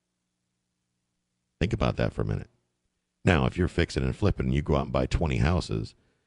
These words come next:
and you're taking your sweet time to, to renovate them, and it's ta-, gonna take you two years to get through your inventory, well, then, yeah, you may have a problem. <laughs> You may lose a lot of money. If you're flipping houses, do one house at a time.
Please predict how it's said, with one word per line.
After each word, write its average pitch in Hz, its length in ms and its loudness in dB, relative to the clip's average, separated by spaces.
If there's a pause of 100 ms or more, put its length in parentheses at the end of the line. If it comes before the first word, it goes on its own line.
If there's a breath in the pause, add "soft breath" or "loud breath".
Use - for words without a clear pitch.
(280)
and 67 220 -2
you're 69 100 0
taking 78 300 0
your 62 80 -2
sweet 71 280 -2
time 76 260 0
to, 58 220 -2
to 64 120 0
renovate 60 480 0
them, 117 280 -4 (200)
and 62 100 0
it's 57 240 -8
ta-, - 160 -2
gonna 78 160 -2
take 73 200 0
you - 80 -12
two - 160 0
years 76 260 2
to 57 60 -6
get 65 160 -4
through 73 160 -2
your 67 140 2
inventory, 69 600 0 (300 soft breath)
well, 69 140 2
then, 95 140 2
yeah, 101 160 2
you 60 140 0
may 65 160 0
have 62 100 0
a 64 60 -2
problem. 64 400 -2 (200)
<laughs> - 120 -14
You 64 260 0
may 71 160 4
lose 65 180 2
a 64 60 0
lot 62 160 0
of 62 60 0
money. 78 240 -2 (1120)
If - 120 2
you're 98 80 2
flipping 104 280 2
houses, 78 360 0
do 95 140 0
one 69 180 2
house 85 220 0
at 95 60 0
a 92 40 -2
time. 64 300 -2